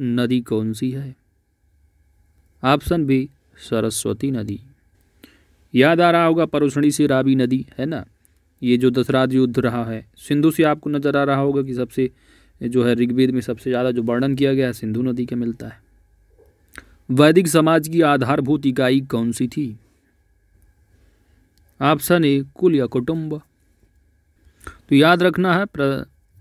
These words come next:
वैदिक समाज की जो आधारभूत संरचना रही है, सबसे छोटी इकाई जो होती थी, कुल या कुटुंब के नाम से जानते हैं, ठीक है। और इसके साथ अगर पूछा जाता है कि परिवार के मुखिया को क्या कहा जाता था, तो परिवार के मुखिया को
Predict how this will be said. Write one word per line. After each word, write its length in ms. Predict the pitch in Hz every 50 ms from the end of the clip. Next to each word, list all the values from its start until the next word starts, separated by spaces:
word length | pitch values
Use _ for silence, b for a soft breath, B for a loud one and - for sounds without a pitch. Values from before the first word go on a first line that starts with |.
| _ _ _ _ _
वैदिक 280 | 131 139 147 165 170 156
समाज 320 | - 151 156 160 160 147
की 100 | - 170
जो 140 | 151 151 151
आधारभूत 540 | 143 139 135 135 113 135 151 143 147 139 139
संरचना 500 | 131 - 131 123 123 120 - 156 147 147
रही 200 | 139 147 143 143
है, 60 | 143 135
सबसे 300 | - 123 110 - - 123
छोटी 360 | - - 127 117 120 127 120
इकाई 260 | 113 - 117 113 117
जो 120 | 113 117 107
होती 240 | 110 110 113 117
थी, 240 | 110 - - 104 107 b b b b b b b b b _
कुल 160 | - 143 139
या 140 | 127 120 113
कुटुंब 480 | 104 - 123 113 - 156 156 156 151 143
के 100 | 156 147
नाम 220 | 151 143 143 143
से 140 | 135 139 143
जानते 360 | 139 139 135 135 131 - 143
हैं, 120 | 139 - _ _ _ _ _ _ _ _ _
ठीक 220 | - 123 117 -
है। 100 | 165 196 - _ _ b b b b b b b b b b b b _ -
और 380 | 117 117 117 113 110 110 - - _ _ _ _ _ _ -
इसके 240 | 143 135 - 180
साथ 200 | 160 - 170 170
अगर 220 | 170 160 151 156 151
पूछा 280 | 156 156 147 156 160
जाता 240 | 160 156 156 151 160
है 100 | 156 156
कि 60 | 151
परिवार 360 | 143 147 131 131 139 139 143 135
के 100 | 139 131
मुखिया 360 | 123 120 110 - 151 156 151
को 80 | 147
क्या 240 | 143 143 147 139 143
कहा 220 | 127 131 120 127 131
जाता 320 | 127 120 117 - 123 113
था, 180 | 104 101 98 - _ _ _ _ - _ _ _ _
तो 60 | -
परिवार 400 | 110 - 117 120 123 127 127 127
के 140 | 120 - 117
मुखिया 360 | 110 110 104 - - 139 143
को 240 | 135 139 131 117 107